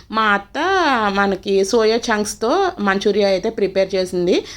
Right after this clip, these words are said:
ముందు సమోసా తినేసిన తర్వాత కొంతసేపు పోయిన తర్వాత, ఆ, మిల్ మేకర్‌తో తయారు చేసిన మంచూరియా తిందామని చెప్పేసి ప్రస్తుతానికైతే ఇంకా ఇక్కడ సమోసా అదంతా కూడా తింటున్నాను. నాకు, ఆ, specially సమోసా తినాలి చాలా ఇష్టం అన్నట్టు ఏమి ఉండదు,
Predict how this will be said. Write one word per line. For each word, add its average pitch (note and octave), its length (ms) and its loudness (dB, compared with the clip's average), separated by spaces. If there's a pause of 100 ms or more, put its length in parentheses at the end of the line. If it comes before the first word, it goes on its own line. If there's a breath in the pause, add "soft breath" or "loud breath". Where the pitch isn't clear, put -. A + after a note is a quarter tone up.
(120)
ముందు G#3 180 -4
సమోసా G3+ 460 0
తినేసిన G3 460 -2
తర్వాత G3 260 0
కొంతసేపు G#3 420 -2
పోయిన F#3+ 220 -4
తర్వాత, F#3 460 -2 (340 loud breath)
ఆ, A3+ 120 0
మిల్ A3 220 2
మేకర్‌తో G#3+ 420 0
తయారు F#3 360 -2
చేసిన G3 380 0
మంచూరియా G3 480 0
తిందామని F#3 460 -2
చెప్పేసి F#3 320 -4
ప్రస్తుతానికైతే F#3 680 -2 (540 loud breath)
ఇంకా A3 220 -4
ఇక్కడ G3+ 200 -4
సమోసా F#3 440 0
అదంతా F#3 320 0
కూడా F#3 180 -2
తింటున్నాను. F#3 680 0
నాకు, B3 680 2 (120)
ఆ, G#3+ 320 0
specially A3 480 0
సమోసా G3+ 600 0
తినాలి G3 760 0
చాలా F3+ 260 0
ఇష్టం G#3 280 -2
అన్నట్టు G3 360 -2
ఏమి F#3+ 160 -2
ఉండదు, F#3+ 480 0